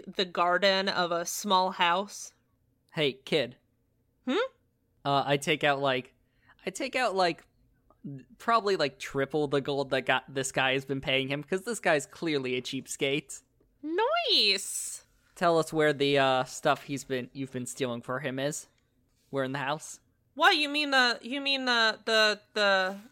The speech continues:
Speaker 1: the log?
Speaker 2: Yeah, that.
Speaker 1: Oh, well, he, he probably, he probably kept it in, like, his, his breast pocket notebook. He keeps everything
Speaker 2: Oh.
Speaker 1: in there.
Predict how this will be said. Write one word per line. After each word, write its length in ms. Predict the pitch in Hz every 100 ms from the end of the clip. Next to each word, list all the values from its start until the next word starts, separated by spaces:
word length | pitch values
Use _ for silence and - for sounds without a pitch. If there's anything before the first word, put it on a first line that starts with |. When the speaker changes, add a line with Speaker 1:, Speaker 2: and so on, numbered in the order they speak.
| _ _ _ -
Speaker 1:
the 240 | 190 202
log? 520 | 196 190 220 359 427 381 -
Speaker 2:
Yeah, 240 | 139 139 - _ _ _ _ -
that. 380 | - 147 - - _ _ _
Speaker 1:
Oh, 180 | 330 359 302
well, 260 | 320 - _ _ _ -
he, 220 | 269 302
he 160 | 277
probably, 800 | 349 440 381 311 247 247 208 - _ _
he 420 | - - 240 277
probably 520 | 294 427 294 220 226
kept 300 | 208 220 214
it 100 | 220
in, 200 | 208 202
like, 240 | 202 185 - _ _ _ _ _ _ -
his, 320 | 214 202 196
his 200 | 214 202
breast 300 | 208 214 -
pocket 320 | 392 381 -
notebook. 600 | - 175 - - - - _ _ _ _
He 160 | - 302
keeps 200 | 381 370
everything 420 | 214 294 254 196
Speaker 2:
Oh. 40 | 170
Speaker 1:
in 60 |
there. 380 | 175 - 196